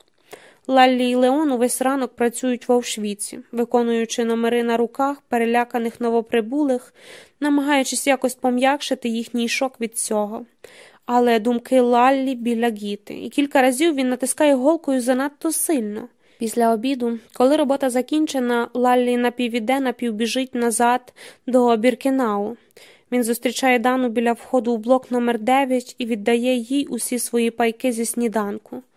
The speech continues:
«Ми зробили їй постіль із одягу»,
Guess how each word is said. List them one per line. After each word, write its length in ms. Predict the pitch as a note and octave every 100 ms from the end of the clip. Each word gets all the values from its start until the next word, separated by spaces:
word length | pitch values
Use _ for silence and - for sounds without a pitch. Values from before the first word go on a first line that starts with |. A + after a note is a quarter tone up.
| _ _ _ _ _ _
«Ми 280 | B3 B3+ B3+
зробили 440 | A#3 B3+ A#3 B3 B3+
їй 160 | C4
постіль 440 | C4+ A3+ G3+ - G#3+
із 180 | G#3
одягу», 460 | G#3+ G3+ G#3 G3+